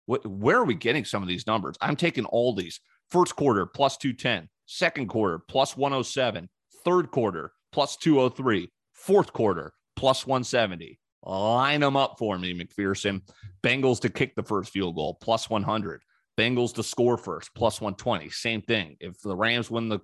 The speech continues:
toss and they defer <laughs> and the Bengals go kick a field goal, I'll take plus money.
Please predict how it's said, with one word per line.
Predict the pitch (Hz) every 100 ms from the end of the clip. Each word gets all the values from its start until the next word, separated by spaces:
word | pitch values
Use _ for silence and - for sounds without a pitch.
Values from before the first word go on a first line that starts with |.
| _
toss | - 110 117 113
and | 101
they | 98
defer | 90 - 110 110 123
<laughs> | 120
and | - - -
the | 117 -
Bengals | - 135 147 -
go | 156 147
kick | - -
a | 117
field | 107 127 143
goal, | 135 139 143 - -
I'll | 113 -
take | 135 120
plus | 131 120 -
money. | 120 113 85